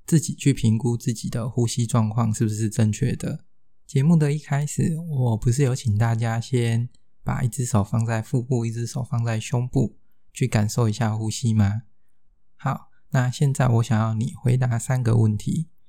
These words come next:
第一，你的呼吸是不是起始于腹部？第二，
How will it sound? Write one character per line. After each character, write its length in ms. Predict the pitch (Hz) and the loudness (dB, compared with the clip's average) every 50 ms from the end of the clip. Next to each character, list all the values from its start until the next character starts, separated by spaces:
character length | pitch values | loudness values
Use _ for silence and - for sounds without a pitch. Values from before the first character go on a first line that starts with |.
| - - - - - | -20 -20 -20 -20 -8
第 320 | - - 143 143 143 147 143 | -4 -2 0 0 0 0 -2
一， 140 | 147 - - - - - - - - | -4 -6 -10 -20 -20 -20 -10 0 4
你 140 | 117 107 | 6 6
的 200 | 104 107 107 104 | 8 8 6 6
呼 260 | 104 - - 143 139 139 | 4 4 2 2 2 0
吸 440 | - - 139 139 135 131 139 143 - - - | -2 -4 -4 -4 -4 -4 -6 -6 -8 -14 -16
是 200 | - - - 143 | -4 0 0 2
不 100 | 120 117 | 2 2
是 520 | 110 - - 139 127 120 113 120 131 - - - - - | 0 -2 -2 0 2 2 2 2 0 -2 -8 -18 -16 -8
起 280 | - - - 113 113 131 | -6 -2 0 0 0 0
始 240 | - - 127 107 104 | 0 2 4 4 6
于 300 | 110 104 104 101 107 110 | 6 6 4 4 2 -2
腹 260 | - - 156 139 110 | -2 0 0 2 2
部？ 320 | - - 135 110 175 - - - - - - - - - - - - - - - - | 2 2 2 2 0 -4 -12 -20 -20 -20 -20 -20 -20 -20 -20 -20 -20 -20 -20 -12 -6
第 220 | - 143 131 135 | -4 -2 0 0
二， 200 | 135 123 117 | 0 0 -2